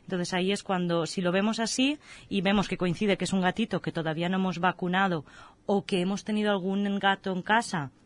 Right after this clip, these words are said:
o incluso algún conocido que ha tenido en su casa un gato enfermo,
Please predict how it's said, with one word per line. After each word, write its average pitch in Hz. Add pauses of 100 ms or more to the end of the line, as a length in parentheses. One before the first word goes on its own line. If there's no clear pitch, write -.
(200)
o 156
incluso 165
algún 160
conocido 208
que 175
ha -
tenido 185
en 175
su 165
casa 180 (320)
un 185
gato 185
enfermo, 202